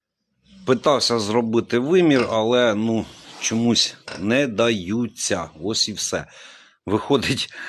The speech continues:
даже почухать толком я їх не можу. Так ото боязгливо, якось боязгливо, хоча заходжу до них кожного дня, вони вже, ну, естественно, мене знають,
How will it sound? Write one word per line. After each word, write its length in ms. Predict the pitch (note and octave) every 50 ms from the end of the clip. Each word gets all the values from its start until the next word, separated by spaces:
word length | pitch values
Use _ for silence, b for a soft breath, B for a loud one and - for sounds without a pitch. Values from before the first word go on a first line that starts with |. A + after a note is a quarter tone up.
| B B B
даже 400 | G#2 G2 G2+ A#2 B2 B2 A#2+ B2+
почухать 720 | - - C#3 C3+ - - E3+ D3 - - G2+ F2+ - -
толком 440 | - D3+ D#3 B2+ - A2 G2+ G2+ F#2+
я 140 | F#2 G#2
їх 360 | A2+ A2 G2+ G#2 - - - F2+
не 280 | F#2 F#2 F#2+ A2 C3+
можу. 540 | D3 C3+ A2 F#2+ E2 D#2 C#2+ C#2+ D2 D2 - b b b b b b b b -
Так 240 | - A#2+ G#2+ - -
ото 240 | F#2+ F2 - F#2 E2+
боязгливо, 800 | F2 E2+ F#2 A2+ B2+ B2+ A#2+ A2 G2+ C3 F3 E3+ D3+ B2 A2+
якось 360 | A2 G#2+ G#2 - - G2+ G2 G2
боязгливо, 760 | F#2+ F#2 G2+ G#2 G#2 G2+ G2+ G2+ G#2+ D3+ F3+ F3+ D#3 A#2 F#2
хоча 400 | - - A#2 - - A#2 A2 G2
заходжу 520 | F#2 G#2 G2+ - - B2 G#2 F#2 G2 G2+
до 140 | F#2 F#2 G#2
них 220 | G#2 G#2 F#2+ - - -
кожного 640 | - C3 B2+ A#2 A2+ G2 F2+ G2 F#2+ F2+ F2+ F2+
дня, 400 | F2 E2 G2+ A2 C3 D#3 E3+ E3
вони 260 | C#3+ A#2 A2 G#2+ G#2+ G#2
вже, 180 | F#2+ F#2 G2
ну, 400 | G2 G2 G2 F#2+ F#2 F2+ E2 D#2 D#2
естественно, 640 | F#2 F2+ - - A2 F#2+ - - - F2 F2+ F2+
мене 280 | F2+ F#2 F#2 F#2+ F#2+ F2+
знають, 540 | E2+ F2 G2 A#2+ C3+ D3 C#3 A#2+ G2 E2+